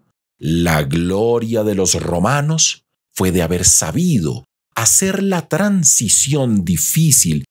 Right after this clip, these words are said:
casi imposible, de la guerra a la paz. Lo que la fuerza sometió, la administración y la organización política lo consolidó.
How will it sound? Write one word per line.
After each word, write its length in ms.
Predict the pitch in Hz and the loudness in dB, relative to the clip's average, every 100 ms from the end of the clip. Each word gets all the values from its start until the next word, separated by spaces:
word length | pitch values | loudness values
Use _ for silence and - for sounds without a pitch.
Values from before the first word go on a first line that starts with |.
| _ | _
casi 260 | - - 196 | -4 -2 2
imposible, 1000 | 190 135 101 98 - 180 165 87 67 - _ _ _ | 2 2 0 0 0 2 2 0 -2 -6 _ _ _
de 140 | 143 | -2
la 100 | - | -2
guerra 560 | - 117 131 147 156 - _ _ | 0 0 0 0 -4 -8 _ _
a 100 | 151 | -2
la 220 | 135 123 | -2 -2
paz. 480 | - - - - - _ _ _ _ - | -4 0 0 0 -4 _ _ _ _ -4
Lo 140 | 156 | -2
que 120 | 156 | 0
la 140 | 127 101 | -2 -2
fuerza 640 | - 175 208 208 - 117 | -4 -2 0 2 2 2
sometió, 800 | - 107 82 76 131 170 185 - _ _ - | 2 2 0 0 0 0 0 -8 _ _ -6
la 220 | - - | 0 0
administración 1040 | 69 71 76 69 - 71 - - 113 110 | 2 2 2 2 2 0 -2 0 0 0
y 60 | 113 | 0
la 100 | 98 | 0
organización 640 | 90 82 87 80 - 85 78 | 0 0 0 2 0 0 0
política 760 | 85 110 113 - 123 127 - _ _ | 0 0 -2 -2 -4 -4 -10 _ _
lo 320 | 156 175 - | -2 0 -2
consolidó. 960 | - 135 127 - - 107 107 113 - - | -2 0 0 0 0 -2 -6 -6 -6 -10